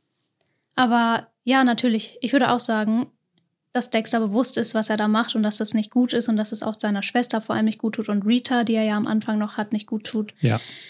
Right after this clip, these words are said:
Speaker 1: Und dass das eigentlich den Leuten gegenüber nicht fair ist. Und ich finde, das ist auch der Punkt, an dem ich ihn wirklich dann auch nicht so sympathisch finde, denn er geht ja darüber hinweg.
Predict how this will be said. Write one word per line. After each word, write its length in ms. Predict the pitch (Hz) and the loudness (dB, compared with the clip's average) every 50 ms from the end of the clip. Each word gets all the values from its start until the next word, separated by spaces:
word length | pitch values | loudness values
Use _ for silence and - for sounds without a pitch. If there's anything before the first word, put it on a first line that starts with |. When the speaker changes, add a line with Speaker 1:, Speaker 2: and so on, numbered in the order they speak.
| - - - - - - _ _ _ _ _ _ _ _ | -20 -20 -20 -20 -20 -20 _ _ _ _ _ _ _ _
Speaker 1:
Und 160 | - - 254 | 0 2 2
dass 120 | 254 - - | 2 2 0
das 140 | 247 214 | -2 0
eigentlich 300 | - 220 233 214 214 - | 0 0 0 0 0 0
den 160 | - 247 233 233 | 2 2 4 4
Leuten 220 | 233 226 - 233 | 4 4 4 2
gegenüber 340 | 226 233 202 233 226 208 214 | 2 2 2 2 2 2 2
nicht 180 | 208 202 - - | 2 0 -2 -4
fair 320 | - 262 254 262 262 - | -2 0 2 2 2 2
ist. 340 | 294 311 330 - - - - _ _ _ _ _ _ _ _ _ _ _ _ _ _ _ _ - - | 2 2 2 0 -4 -6 -8 _ _ _ _ _ _ _ _ _ _ _ _ _ _ _ _ -8 0
Und 100 | 240 240 | 2 2
ich 100 | 226 - | 4 6
finde, 160 | 285 262 262 214 | 6 6 6 6
das 260 | 247 254 269 - - | 4 2 2 2 0
ist 240 | - 262 247 - - | -2 -2 -2 0 0
auch 120 | 240 226 | 0 0
der 120 | - 240 | 0 -2
Punkt, 320 | 226 - - 262 262 247 - | -4 2 4 4 4 4 4
an 160 | 233 240 226 | 4 4 4
dem 340 | 233 233 233 233 226 - - _ _ _ _ - | 4 4 4 4 2 0 -4 _ _ _ _ 0
ich 280 | - 285 302 302 - - | 4 4 4 4 4 4
ihn 180 | 262 262 254 | 6 6 8
wirklich 220 | 240 254 254 247 - | 6 4 2 0 -2
dann 120 | 240 220 | 0 0
auch 120 | - 226 202 | 0 2 4
nicht 160 | 254 285 - | 4 2 4
so 80 | - 240 | 2 0
sympathisch 520 | 240 202 214 - 220 202 196 233 - - | 2 0 0 0 -2 -2 -2 -2 -4 -2
finde, 420 | - 208 208 202 208 208 240 262 262 - - - | 0 2 2 4 4 4 2 0 0 -4 -2 0
denn 140 | 247 233 - | 2 2 4
er 340 | - 220 220 214 208 202 - - - | 4 2 2 2 2 0 -2 -2 0
geht 160 | 247 247 240 | 0 2 2
ja 100 | 240 220 | 2 2
darüber 280 | 226 220 220 214 214 | 2 2 2 2 2
hinweg. 480 | 220 240 220 196 208 208 208 - - _ | 2 2 2 2 2 0 -2 -6 -18 _